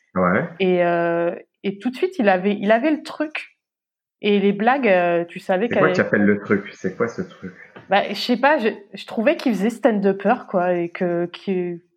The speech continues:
Speaker 2: qu'il incarnait le truc. Et je pense que c'est lié au fait que il sortait pas de nulle part, c'est-à-dire qu'il avait peut-être un an ou deux, je, je sais plus exactement, de, de cours, euh, de théâtre, euh,
Speaker 1: Ouais.
Speaker 2: dans les pattes. Comme Nathalie Loitel, il a fait la même formation.
Speaker 1: Ah bah, ils ont, ils ont un truc qui est direct, euh,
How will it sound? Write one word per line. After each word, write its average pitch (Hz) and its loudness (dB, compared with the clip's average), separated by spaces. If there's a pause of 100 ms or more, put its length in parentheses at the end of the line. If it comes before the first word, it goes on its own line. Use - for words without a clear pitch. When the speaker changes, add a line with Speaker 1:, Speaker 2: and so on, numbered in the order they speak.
(100)
Speaker 2:
qu'il 202 0
incarnait 214 2
le 214 -2
truc. 214 -4
Et 202 2
je 202 -8
pense 285 -2
que 320 2
c'est 254 2
lié 226 2
au 262 2
fait 262 -4
que 233 -2 (520)
il 220 0
sortait 214 2
pas 220 4
de 226 -2
nulle 226 2
part, 220 0
c'est-à-dire 196 -2
qu'il 202 0
avait 214 4
peut-être 208 -4
un 214 0
an 220 2
ou 214 0
deux, 226 0
je, 180 -2
je 175 -18
sais - -8
plus 196 -8
exactement, 196 -2
de, 180 0 (380)
de 170 -4
cours, 214 -4
euh, 185 4
de 185 -2
théâtre, 226 -2 (580)
euh, 170 -6
Speaker 1:
Ouais. 170 -6
Speaker 2:
dans 185 -4
les 185 -4
pattes. - -6
Comme 320 2
Nathalie 269 0
Loitel, 208 -2
il 175 -4
a 180 -6
fait 214 -8
la 202 -4
même 196 -6
formation. 180 -12 (880)
Speaker 1:
Ah 87 -2
bah, 90 2
ils 90 0
ont, 92 2
ils 87 -2
ont 90 2
un 90 0
truc - -4
qui - -4
est 92 4
direct, 98 -2
euh, 87 2